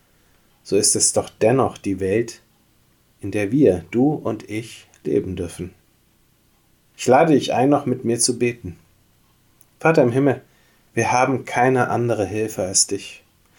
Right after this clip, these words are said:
Oft vergessen wir diese Tatsache und suchen uns andere Angebote und Hilfsmittel aus in der Hoffnung und der Überzeugung, dass uns dieses oder jenes noch größeren Nutzen bringt, da es nur der Glaube an dich. Du weißt,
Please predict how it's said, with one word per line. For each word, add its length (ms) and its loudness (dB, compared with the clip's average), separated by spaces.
Oft 180 4
vergessen 420 4
wir 80 8
diese 260 4
Tatsache 500 4
und 100 2
suchen 320 4
uns 220 4
andere 340 6
Angebote 600 6
und 100 2
Hilfsmittel 580 2
aus 300 4
in 80 2
der 200 4
Hoffnung 380 2
und 140 0
der 100 8
Überzeugung, 800 6
dass 180 4
uns 260 2
dieses 500 4
oder 180 6
jenes 520 4
noch 260 0
größeren 580 4
Nutzen 460 2
bringt, 340 2
da 120 4
es 200 0
nur 180 -2
der 140 2
Glaube 420 4
an 160 -8
dich. 360 -14
Du 120 2
weißt, 500 4